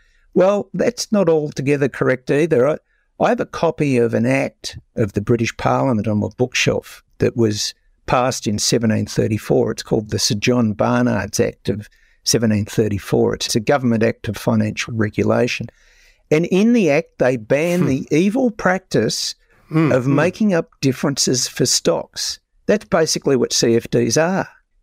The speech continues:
Speaker 1: The act also declares all contracts for the future deliveries of securities to be null and void. Well, that's what futures contracts are. So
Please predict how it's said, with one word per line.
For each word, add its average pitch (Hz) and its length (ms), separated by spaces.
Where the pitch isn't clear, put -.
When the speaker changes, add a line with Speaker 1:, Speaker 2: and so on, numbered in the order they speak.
Speaker 1:
The 165 160
act 214 240
also 185 420
declares 143 520
all 190 260
contracts 202 720
for - 140
the 143 100
future - 400
deliveries 131 560
of 131 140
securities 151 720
to 120 100
be 127 160
null 127 400
and 139 180
void. 185 380
Well, 175 140
that's 214 220
what - 200
futures 226 480
contracts - 640
are. 104 260
So 185 300